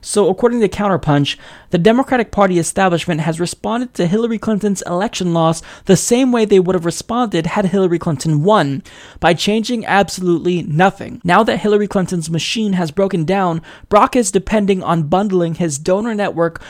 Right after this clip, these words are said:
with that of billionaire George Soros's Democracy Alliance to push back against the direction Bernie Sanders and his supporters want to pull the party in, away from wealthy donors with the support of the Democratic Party establishment.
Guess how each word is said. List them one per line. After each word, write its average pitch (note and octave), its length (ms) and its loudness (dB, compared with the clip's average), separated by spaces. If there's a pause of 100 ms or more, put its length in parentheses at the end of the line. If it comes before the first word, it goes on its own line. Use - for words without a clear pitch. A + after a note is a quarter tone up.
(100)
with - 220 2
that G3+ 160 6
of D3+ 320 2
billionaire E3+ 680 4
George F#3 480 2
Soros's E3 840 0
Democracy F3+ 600 0
Alliance E3+ 600 0
to E3 100 -2
push - 260 -2
back G#3 560 0 (160)
against G3 460 2
the B3 80 4
direction F3 560 0
Bernie E3 200 0
Sanders F3+ 480 -2
and F3+ 140 -4
his E3+ 140 0
supporters G3+ 580 -2 (240)
want F#3+ 240 2
to G#3 80 2
pull F3+ 220 2
the E3 80 -2
party D#3 300 4
in, E3 420 0 (280)
away F#3+ 280 6
from G3 240 0
wealthy D#3+ 260 0
donors F#3+ 480 2
with E3 160 -8
the E3+ 80 -4
support G3 420 -2
of E3+ 140 -4
the F3+ 60 4
Democratic E3+ 560 -2
Party D3 240 0
establishment. D#3 760 -2